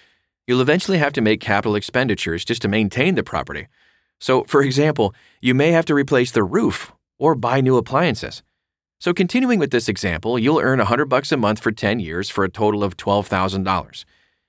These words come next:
You then discover the property needs a new thirteen thousand dollar roof.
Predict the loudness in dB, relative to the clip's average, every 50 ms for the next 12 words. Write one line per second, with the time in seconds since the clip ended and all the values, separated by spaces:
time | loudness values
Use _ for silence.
0 | _ -2 -2 0 2 2 2 2 0 0 0 0 0 2 2 0 -2 -2 0 0
1 | 0 0 0 0 0 0 0 0 0 0 0 0 0 0 0 0 -2 -4 _ _
2 | _ _ _ -8 -2 0 0 0 0 -2 _ -6 -2 0 2 2 2 0 0 0
3 | 0 0 0 0 0 0 0 0 2 2 2 2 2 2 0 0 0 -2 -6